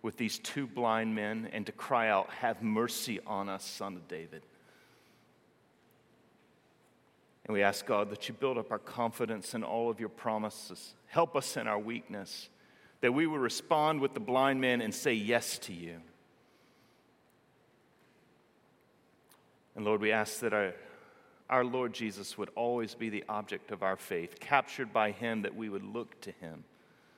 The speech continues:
And great confidence of all that you have promised,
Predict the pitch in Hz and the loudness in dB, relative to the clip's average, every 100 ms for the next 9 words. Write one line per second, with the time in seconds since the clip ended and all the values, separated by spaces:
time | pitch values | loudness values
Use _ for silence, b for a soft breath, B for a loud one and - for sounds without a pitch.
0 | b b b b _ _ _ _ _ _ | b b b b _ _ _ _ _ _
1 | - - - 95 120 139 139 - 113 107 | -20 -20 -14 -4 2 2 2 -4 -2 -2
2 | 104 82 78 - - - - 98 - 120 | -2 -6 -8 -12 -12 -12 -8 -8 -2 2
3 | 139 147 139 - 139 123 - 104 85 80 | 4 4 2 -6 -6 -8 -4 -2 -2 -4
4 | - - | -12 -14